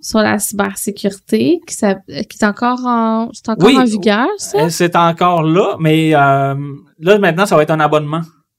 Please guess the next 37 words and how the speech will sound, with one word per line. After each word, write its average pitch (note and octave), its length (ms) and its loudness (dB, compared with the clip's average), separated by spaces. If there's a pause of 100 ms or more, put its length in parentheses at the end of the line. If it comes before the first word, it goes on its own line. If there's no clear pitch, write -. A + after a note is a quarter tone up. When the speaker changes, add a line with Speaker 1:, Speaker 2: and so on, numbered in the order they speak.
(260)
Speaker 2:
Je - 80 -20
suis - 100 -10
en C#3+ 80 -4
train F3 120 -6
de F3 60 -2
Speaker 1:
C'est F3+ 40 4
Speaker 2:
la G#4 80 6
Speaker 1:
vrai, G4+ 140 0
Speaker 2:
transformer. B3+ 480 2
Speaker 1:
j'ai - 80 2
vu A3 60 0
ça. F#4+ 400 2
Speaker 2:
C'est C3+ 80 -2
ça, E3 280 4
mais, B2+ 280 0
euh, A#2+ 160 -2 (680)
ma, C3 300 0
mon, B2+ 240 2
mon C#3 200 -2
programme C#3+ 340 0
de D3 100 0
formation C3 500 -6
mission C#3+ 240 -6
cybersécurité, C3+ 760 -2
vu F3 80 -6
que - 60 -8
ça A3 100 2
change F3+ 300 0
tellement D#3+ 460 0 (460)
avec C#3+ 220 0
la C3 120 4
loi C3+ 180 2
vingt-cinq, C3+ 440 -2
tout - 80 -14
ça, F3 160 -2
je F3 80 -6
suis - 240 -10